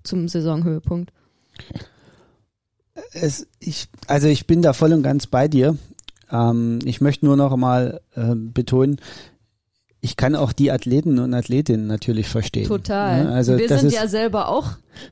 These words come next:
Speaker 1: äh,
Speaker 2: <laughs> Ähm,
Speaker 1: Sportler
Speaker 2: also
Speaker 1: und
Speaker 2: wenn man
Speaker 1: kennen
Speaker 2: je-,
Speaker 1: das bei uns selber natürlich auch.
Speaker 2: Genau, also wenn man jetzt so in der Phase dann die Saisonplanung abgeschlossen hat und in den Trainingstools, auch wie wir sie ja einsetzen, stehen dann ab jetzt wieder die Wochen bis zum nächsten Wettkampf drinne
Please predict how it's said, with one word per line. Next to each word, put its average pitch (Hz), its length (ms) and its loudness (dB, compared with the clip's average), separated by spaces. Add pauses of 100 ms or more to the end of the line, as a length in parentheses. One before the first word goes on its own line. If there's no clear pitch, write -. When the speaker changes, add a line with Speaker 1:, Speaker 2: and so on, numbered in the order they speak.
(160)
Speaker 1:
äh, 214 220 0
Speaker 2:
<laughs> - 380 -14
Ähm, 127 120 2
Speaker 1:
Sportler 127 520 2 (320)
Speaker 2:
also 131 200 2
Speaker 1:
und 131 60 4
Speaker 2:
wenn 151 100 6
man 165 120 6
Speaker 1:
kennen 151 140 6
Speaker 2:
je-, - 40 2
Speaker 1:
das 233 220 -4
bei 214 140 -2
uns 220 140 -2
selber 220 240 -2
natürlich 202 440 -4
auch. 190 180 -2
Speaker 2:
Genau, 135 240 2
also 127 240 0
wenn 139 120 4
man 139 160 4
jetzt 147 300 0
so 131 240 4
in 123 160 0
der 127 160 2
Phase 123 480 2
dann 117 240 0
die 117 80 2
Saisonplanung 143 680 2
abgeschlossen 127 640 2
hat 123 200 2
und 117 180 -4
in 123 520 -2
den 120 260 -2
Trainingstools, 143 800 2
auch 117 180 0
wie 117 140 2
wir 135 160 2
sie 139 140 4
ja 117 160 0
einsetzen, 127 560 -2 (280)
stehen 139 340 2
dann 131 560 2
ab 127 220 -2
jetzt - 340 0
wieder 135 240 4
die 123 200 2
Wochen 143 280 2
bis 127 200 0
zum 123 140 2
nächsten 131 360 0
Wettkampf 156 460 0
drinne 180 400 2